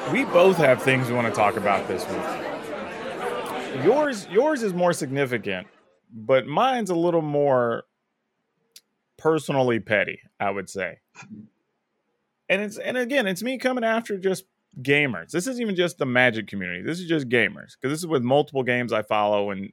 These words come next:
and people in different parts of the gaming community. But I'm seeing a lot of people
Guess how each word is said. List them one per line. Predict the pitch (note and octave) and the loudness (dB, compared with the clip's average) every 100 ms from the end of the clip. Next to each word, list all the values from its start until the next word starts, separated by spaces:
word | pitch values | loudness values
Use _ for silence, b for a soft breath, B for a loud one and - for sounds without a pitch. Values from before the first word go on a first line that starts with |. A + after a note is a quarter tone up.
| - | -8
and | G#2 | -8
people | A2+ B2 A#2+ A2+ | -6 -6 -2 -2
in | G#2 | -2
different | G#2+ G#2 - _ | -4 -4 -8 _
parts | A2+ A2+ - | 0 0 0
of | G#2 | -10
the | |
gaming | G#2 G#2 G2+ | -2 -2 -2
community. | G2 G2+ G2 F#2+ G2 _ _ _ _ _ _ _ _ _ _ _ _ | -8 -8 -6 -6 -10 _ _ _ _ _ _ _ _ _ _ _ _
But | C3+ G3+ | -2 0
I'm | D4 | 0
seeing | - A#3 F#3+ | -4 -2 0
a | |
lot | C3 A2+ C3+ D3 | 0 2 2 2
of | - | 0
people | C3+ A2 F2+ E2 | -2 -2 -8 -10